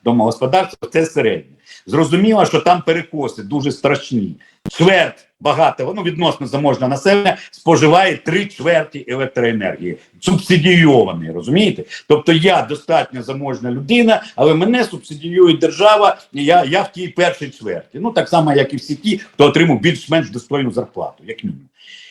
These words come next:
І я сказав одну фразу, що навіть сто п'ятдесят кіловат годин, якщо там навіть на гривну підвищити,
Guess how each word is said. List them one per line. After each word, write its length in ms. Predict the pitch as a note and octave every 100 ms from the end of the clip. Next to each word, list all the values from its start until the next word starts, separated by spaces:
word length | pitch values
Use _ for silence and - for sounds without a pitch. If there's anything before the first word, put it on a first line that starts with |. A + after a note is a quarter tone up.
| -
І 140 | A#2+ C#3
я 160 | B3+
сказав 380 | B3+ G3+ G3 F3+
одну 140 | F3
фразу, 600 | C3 C3 B2+ G#2 F2 D#2 - - -
що 200 | - D#3+
навіть 340 | G3+ G3 -
сто 320 | - - - G3+
п'ятдесят 460 | E3+ E3 - -
кіловат 340 | - D3+ D3+ C#3+
годин, 280 | C#3+ D#3+
якщо 260 | C#3 C#3 D#3+
там 160 | D#3 D3+
навіть 240 | D3+ -
на 120 | D#3
гривну 420 | B2+ D#3+ D3 A#2
підвищити, 1000 | G#2 G#2 F#2+ F2+ - - - D#3 D#3+ -